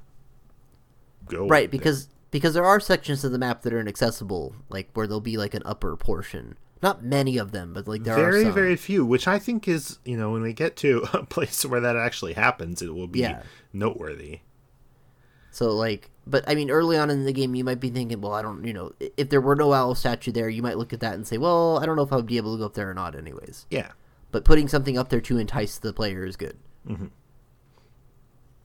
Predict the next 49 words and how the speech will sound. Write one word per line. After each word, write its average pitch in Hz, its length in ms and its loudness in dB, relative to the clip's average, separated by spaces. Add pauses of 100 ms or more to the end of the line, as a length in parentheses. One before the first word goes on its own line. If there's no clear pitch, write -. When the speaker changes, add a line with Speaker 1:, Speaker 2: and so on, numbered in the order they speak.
Speaker 2:
And 131 100 2
it 120 80 -2
leads 151 240 0
you 151 100 2
to 135 440 4 (260)
one 127 180 -2
of 117 60 -2
the 113 80 -4
seashells, 107 760 -2
which 117 220 -8
are 107 200 -2
a - 100 -6
cool - 260 2
element 139 440 2
that 110 120 -4
I 107 40 -4
don't 117 120 -4
think 104 120 -8
we've 104 80 -10
talked 110 220 -4
about 104 140 -8
too 120 120 -8
much 95 240 -8
yet. 92 240 -8 (320)
Speaker 1:
Not 180 180 2
very 175 160 0
much, 175 340 -2
no. 151 300 -2 (100)
Um, 120 360 2
Speaker 2:
Um, 98 580 -6 (280)
Speaker 1:
it's, - 400 -2
it's 147 180 -4
n-, 139 260 -6
really 180 300 0
nice 135 520 -2 (800)
for - 320 -6
me, 131 560 -4 (600)
the 117 140 -2
fact - 340 2
that 117 160 -6
there 120 180 4
are 101 60 0
so 135 260 0
few 117 480 0
secret - 480 -8
seashells 92 500 -4
in 78 100 -8
the 69 100 -12
game. - 380 -18